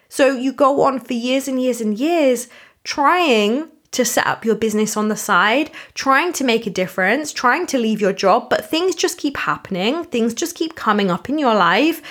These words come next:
That means you can't quit your job. It's all self-created. And you're not doing this on purpose. You know, this is not you self-sabotaging. So many of us are like, "Oh, I'm just self-sabotaging, I know." No, your mind is running off a different program.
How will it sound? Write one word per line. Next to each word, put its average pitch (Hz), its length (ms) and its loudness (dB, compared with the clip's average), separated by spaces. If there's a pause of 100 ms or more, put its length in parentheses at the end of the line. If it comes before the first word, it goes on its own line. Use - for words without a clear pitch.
(280)
That 254 280 0
means 294 340 2
you 311 80 4
can't 392 420 2
quit - 220 -2
your 190 100 0
job. - 420 -6 (840)
It's 311 220 -2 (120)
all 254 440 2 (200)
self-created. 220 1700 0 (480)
And 240 140 0
you're 262 120 2
not 294 260 2
doing 302 320 2
this 277 200 0
on 233 200 0
purpose. - 680 -4
You 196 80 -4
know, 220 140 0
this 233 180 -8
is 240 140 -8
not 254 300 0
you 262 180 2
self-sabotaging. - 1200 -2
So 233 220 0
many 247 240 2
of 240 80 -2
us 226 160 0
are 233 40 -4
like, 220 180 0
"Oh, 349 100 6
I'm 359 140 2
just 339 160 -6
self-sabotaging, 285 880 0
I 311 140 0
know." 262 260 2 (320)
No, 269 260 4
your 240 200 2
mind 254 320 2
is 226 140 2
running 233 340 2
off - 140 0
a 196 40 0
different - 320 -8
program. 170 540 -6